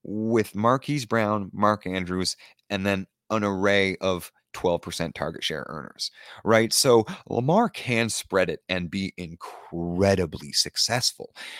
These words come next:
With more weapons, that gives those weapons more success, Lamar more success. It, it, it's just a,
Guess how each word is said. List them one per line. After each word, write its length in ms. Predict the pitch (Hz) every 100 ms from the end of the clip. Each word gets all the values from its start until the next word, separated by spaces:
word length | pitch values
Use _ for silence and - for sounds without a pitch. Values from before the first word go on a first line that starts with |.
| -
With 360 | 113 143 190 -
more 220 | 151 104
weapons, 460 | 92 165 - 113
that 180 | - 113
gives 220 | - 113
those 180 | 98 95
weapons 380 | 82 92 104 107
more 140 | 107
success, 420 | 107 - - 113 -
Lamar 280 | 90 92
more 160 | 98 95
success. 460 | - - 95 127 -
It, 120 | 101 -
it, 160 | 95 -
it's 160 | 98
just 240 | - 98 -
a, 160 | 85